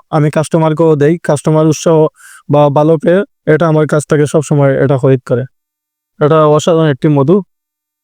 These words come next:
তো আর এখানে আমি দেখতে পাচ্ছি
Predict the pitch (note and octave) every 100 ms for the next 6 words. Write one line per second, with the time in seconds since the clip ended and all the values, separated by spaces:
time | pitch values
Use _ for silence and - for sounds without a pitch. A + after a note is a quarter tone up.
0 | _ _ _ _ _ _ _ _ _ _
1 | _ _ _ _ F3 E3+ F3+ E3 - _
2 | - - - E3 F3 F#3+ - F#3 G3+ G3
3 | F#3+ F3 - F3+ D#3+